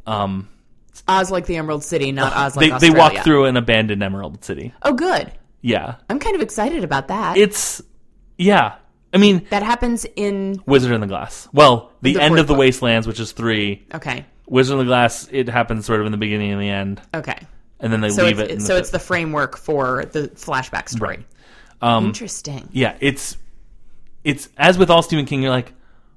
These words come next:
Speaker 1: "Wait, what? Can, can he do that?" I guess so.
Speaker 2: Yep.
Speaker 1: He's like, "Yep, I'm already forty pages away from that." So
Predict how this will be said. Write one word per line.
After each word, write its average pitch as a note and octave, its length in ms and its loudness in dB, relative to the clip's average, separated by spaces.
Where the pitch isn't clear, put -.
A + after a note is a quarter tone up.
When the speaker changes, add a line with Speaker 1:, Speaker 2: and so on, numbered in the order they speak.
Speaker 1:
"Wait, G3+ 360 -2
what? D4+ 480 -2
Can, - 180 -4
can G#3+ 180 0
he F#4+ 260 -4
do F3 420 0
that?" D#4+ 380 -4
I C3+ 100 -4
guess G3 260 0
so. A#3+ 380 2
Speaker 2:
Yep. - 400 -4
Speaker 1:
He's D3 160 -4
like, D3+ 240 0
"Yep, D#3 440 -2
I'm E3+ 160 0
already D3 300 6
forty E3 300 2
pages F#3 340 2
away F3 400 4
from A2+ 200 -6
that." G2+ 260 -4
So D#3+ 600 4